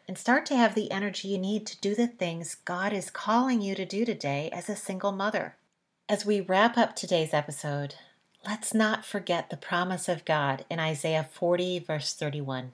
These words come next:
"Yet those who wait for the Lord," that can also be translated, "who put their hope in the Lord." "Yet those who wait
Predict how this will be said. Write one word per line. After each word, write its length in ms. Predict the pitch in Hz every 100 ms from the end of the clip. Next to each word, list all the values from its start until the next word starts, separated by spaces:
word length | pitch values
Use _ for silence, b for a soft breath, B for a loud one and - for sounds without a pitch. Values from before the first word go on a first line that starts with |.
| _ _ _ _ -
"Yet 260 | 170 -
those 400 | 202 202 208 208
who 240 | - 156 139
wait 460 | 165 214 226 - -
for 100 | 214
the 120 | 220
Lord," 520 | 190 156 156 156 165 - _ _ _ _ - 151
that 280 | 151 175
can 220 | - 170 -
also 340 | 160 180 - 190
be 140 | 185
translated, 880 | 175 - 156 139 147 139 139 135 131 - -
"who 100 | 190
put 340 | 180 - 196 -
their 240 | 156 135
hope 320 | - 180 180 -
in 160 | 156 147
the 100 | 135
Lord." 420 | 127 123 123 120 - _ _ _ _ _ _ _ _ _ _ _
"Yet 200 | 170 170
those 220 | 214 208
who 220 | - 208 175
wait 520 | 202 247 285 - -